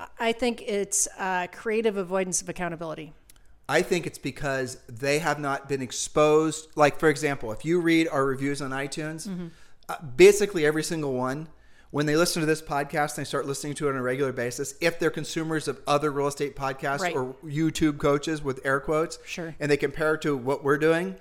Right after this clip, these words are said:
Speaker 1: Yeah,
Speaker 2: and
Speaker 1: they
Speaker 2: this
Speaker 1: know
Speaker 2: is
Speaker 1: the
Speaker 2: just on the
Speaker 1: difference.
Speaker 2: pod, they know the difference.
Speaker 1: Yeah.
Speaker 2: So what I think the reason is, is
Speaker 1: Mm-hmm.
Speaker 2: because lack of exposure to the difference.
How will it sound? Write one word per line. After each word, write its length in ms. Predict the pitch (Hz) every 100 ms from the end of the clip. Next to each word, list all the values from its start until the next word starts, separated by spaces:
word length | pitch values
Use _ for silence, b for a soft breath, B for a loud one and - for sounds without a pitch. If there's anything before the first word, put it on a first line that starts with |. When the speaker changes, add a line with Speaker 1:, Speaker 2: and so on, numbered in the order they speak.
| -
Speaker 1:
Yeah, 120 | -
Speaker 2:
and 100 | 156
Speaker 1:
they 60 |
Speaker 2:
this 80 | 165
Speaker 1:
know 40 | 196
Speaker 2:
is 60 | 170
Speaker 1:
the 40 |
Speaker 2:
just 160 | 180 175
on 80 |
the 60 | 156
Speaker 1:
difference. 280 | - 151 151
Speaker 2:
pod, 100 | 143
they 140 | 165
know 160 | 170 160
the 100 | 143
difference. 400 | 139 127 98 -
Speaker 1:
Yeah. 140 | 185 -
Speaker 2:
So 200 | - 170
what 180 | 143 165
I 160 | 190
think 360 | 202 208 220 -
the 80 | 151
reason 340 | 151 190 214
is, 240 | 220 226 - 156
is 80 | 185
Speaker 1:
Mm-hmm. 60 |
Speaker 2:
because 240 | 180 139 120
lack 320 | 127 156 202
of 120 | 190
exposure 680 | 190 - 160 147 143 139 135 B B B
to 140 | 160
the 100 | 143
difference. 560 | 135 127 110 - -